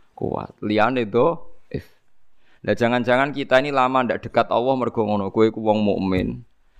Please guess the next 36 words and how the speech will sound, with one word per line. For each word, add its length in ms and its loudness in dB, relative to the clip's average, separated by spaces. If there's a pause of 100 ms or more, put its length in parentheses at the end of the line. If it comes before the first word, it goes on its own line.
(160)
Yo 100 0
bedino 400 0
wiridan 480 2
la 160 2
ilaha 240 2
illallah 240 0
ping 160 2
sewu, 400 -2
tapi 160 2
utekem 560 -2
iku 80 0
ora 140 6
pati 260 -2
mukmin. 480 -2 (1700)
Mergo 320 4
darani 420 4
makhluk 480 4
iku 160 -2
kuat. 380 0
Lho 160 0
kowe 100 4
darani 300 4
makhluk 340 0
kuat 240 2
iki 140 -4
kalimat 420 0
ini 160 0
takhruju 480 0
min 240 2
afwahihim 760 2
kan? 180 0 (400)
Kalimat 560 4
yang 160 2
enggak 240 2
pernah 220 2
menunjuk 340 2